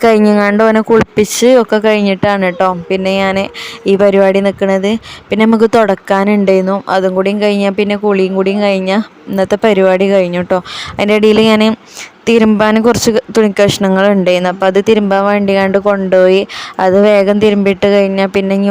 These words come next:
ഓൻ എണീറ്റ് കഴിഞ്ഞാൽ പിന്നെ ഓൻ്റെ എടുക്കേണ്ടി വരില്ലേ. അപ്പോൾ അതിനും വേണ്ടിയാണ്ട് എളുപ്പം ഞാൻ ഓൻ്റെ റെഡി, തുണിയും കുപ്പായങ്ങളൊക്കെ തിരുമ്പി കേട്ടോ. പിന്നെ അത് കഴിഞ്ഞാണ്ട് ബേബി പോയപ്പോൾ അടിച്ചോരിട്ടിരുന്നു, അപ്പോൾ പിന്നെ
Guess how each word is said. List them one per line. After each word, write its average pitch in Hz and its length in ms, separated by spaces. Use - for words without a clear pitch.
ഓൻ 196 260
എണീറ്റ് 190 340
കഴിഞ്ഞാൽ 190 380
പിന്നെ 208 200
ഓൻ്റെ 202 200
എടുക്കേണ്ടി 185 420
വരില്ലേ. 170 220
അപ്പോൾ 196 160
അതിനും 214 320
വേണ്ടിയാണ്ട് 214 420
എളുപ്പം 226 320
ഞാൻ 208 160
ഓൻ്റെ 208 260
റെഡി, 190 240
തുണിയും 208 340
കുപ്പായങ്ങളൊക്കെ 190 680
തിരുമ്പി 185 400
കേട്ടോ. 185 180
പിന്നെ 214 240
അത് 214 140
കഴിഞ്ഞാണ്ട് 214 500
ബേബി 214 320
പോയപ്പോൾ 214 420
അടിച്ചോരിട്ടിരുന്നു, 196 840
അപ്പോൾ 180 200
പിന്നെ 196 180